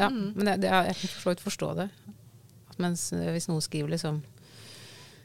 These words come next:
Speaker 1: hadde Tore Renberg i podcast her, og han snakket liksom om Tyskland på sekstenhundretallet. Det føles liksom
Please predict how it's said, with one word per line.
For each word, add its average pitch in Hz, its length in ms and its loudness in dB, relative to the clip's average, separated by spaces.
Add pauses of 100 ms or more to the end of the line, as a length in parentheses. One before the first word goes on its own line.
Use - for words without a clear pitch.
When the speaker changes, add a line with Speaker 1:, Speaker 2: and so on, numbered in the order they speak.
(120)
Speaker 1:
hadde 165 260 0
Tore 165 280 4
Renberg 156 460 2
i 165 120 4 (600)
podcast - 380 -4
her, 175 200 0
og 170 200 -2 (540)
han 175 100 -4
snakket 160 340 -2
liksom 156 160 -2
om 156 160 -2 (180)
Tyskland 160 360 0
på 180 80 0
sekstenhundretallet. 151 600 0
Det 185 120 0
føles 180 280 2
liksom 160 400 -2